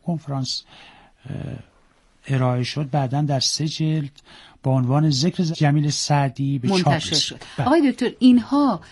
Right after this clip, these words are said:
Speaker 2: اه، امروزه در اختیار علاقه‌مندان می‌تونه قرار بگیره، در دسترس هستند یا نه؟
Speaker 1: بله، بله. اینا هم، اه، اه،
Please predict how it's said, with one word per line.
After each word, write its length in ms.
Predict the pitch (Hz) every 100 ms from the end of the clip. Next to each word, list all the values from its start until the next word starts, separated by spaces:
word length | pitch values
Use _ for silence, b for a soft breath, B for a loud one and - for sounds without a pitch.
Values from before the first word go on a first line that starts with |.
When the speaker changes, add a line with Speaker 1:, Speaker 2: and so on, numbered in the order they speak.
| B 175
Speaker 2:
اه، 140 | 175
امروزه 500 | 160 202 202 208 226
در 220 | 254 220 180
اختیار 460 | 175 - 185 185
علاقه‌مندان 760 | 180 156 180 175 170 170 170 208
می‌تونه 380 | 240 254 285 240
قرار 400 | 190 170 165 156
بگیره، 440 | 160 151 151 156
در 200 | 160 156
دسترس 600 | 151 147 151 - 185 208
هستند 480 | 220 220 - 214 214
یا 180 | 190 156
نه؟ 80 | 147
Speaker 1:
بله، 260 | 190 196
بله. 320 | 143 131 95 -
اینا 260 | 165 165 190
هم، 380 | 147 190 185 170
اه، 60 |
اه، 540 | 156 147 143 123 139